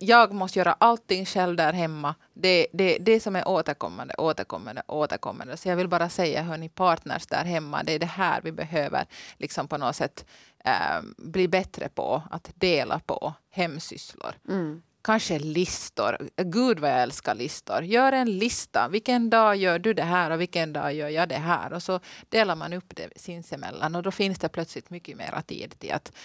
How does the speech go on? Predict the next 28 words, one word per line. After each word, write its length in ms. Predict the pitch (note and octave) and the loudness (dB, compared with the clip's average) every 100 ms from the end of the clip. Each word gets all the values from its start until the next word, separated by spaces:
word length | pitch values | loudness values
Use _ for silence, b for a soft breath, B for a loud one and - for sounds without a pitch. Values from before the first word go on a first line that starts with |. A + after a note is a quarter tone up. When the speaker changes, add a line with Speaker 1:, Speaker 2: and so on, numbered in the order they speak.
| B B | B B
Speaker 1:
att 120 | D#3+ | -2
faktiskt 400 | D#3 - D3+ - | -2 -2 -8 -8
hitta 280 | - - - | -14 -14 -14
lusten 400 | C3 D#3+ - B2+ | -14 -16 -14 -12
däremellan. 600 | A#2+ - E3 C#3 - D#3+ - | -10 -10 -12 -16 -16 -18 -8
Speaker 2:
Mm. 320 | G3 F3+ E3+ A3 B B B B B - | -2 -2 -4 -12 B B B B B -2
Så 80 | G#3+ | 2
börja 300 | A#3+ F#4 D4+ | 2 4 4
där. 500 | A#3+ A#3 - D#3 - F3+ | 4 4 4 2 0 2
Eh, 340 | E3 F2 G#2+ | 2 0 0
lägg 280 | - G#3 F#3+ | 2 2 2
ner 300 | C4 D#4 A#3 | 2 4 2
telefonen 760 | - G#3 D#3 A#3 D#4+ D#4+ B3 - | 0 0 2 0 0 2 2 0
och 140 | G#3+ | 0
så 80 | G#3 | 2
Speaker 1:
Mm. 100 | G3+ | 2
Speaker 2:
går 100 | G3 | 4
du 100 | F#3 | 4
och, 240 | F3 D#3 - E3 D3+ | 4 4 2 2 0
och 80 | - G2 - _ | -2 -6 -12 _
tömmer 560 | G3 E3+ D3+ C#3 D3+ D#3+ _ | 0 2 2 2 -2 -10 _
torkställningen 840 | F#3 - - D#3+ C#3+ C#3+ C#3 D3 - | -2 0 0 0 2 0 2 0 2
Speaker 1:
Mm. 60 | |
Speaker 2:
och 260 | D#3 C#3 - | 2 2 2
sätter 320 | F3+ E3 D#3+ | -2 0 0
in 200 | D#3 D3 | 0 0
en 160 | C#3 D3+ | 0 0
ny 300 | D3 C#3 | 0 0